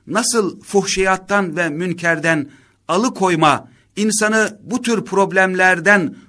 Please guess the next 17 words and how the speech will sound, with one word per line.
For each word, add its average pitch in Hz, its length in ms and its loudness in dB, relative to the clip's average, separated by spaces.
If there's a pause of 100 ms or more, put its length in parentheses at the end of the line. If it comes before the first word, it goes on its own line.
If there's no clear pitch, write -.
(200)
tutma 196 560 0
özelliği 170 760 0 (220)
var 170 280 -2 (120)
ise, 135 480 -2 (920)
Kur'an 214 420 0
bunu 226 140 -2
açıkça 196 480 -2
ifade 160 480 0
ediyor 147 500 -2
ise, 156 440 -2 (300)
aynı 196 300 -4
şekilde 135 600 -4 (460)
takvayı, 175 800 0 (420)
Allah'tan 180 640 0
hakkıyla 180 680 -4
sakınmayı, 151 840 -2 (420)
olgunluğu, 202 960 2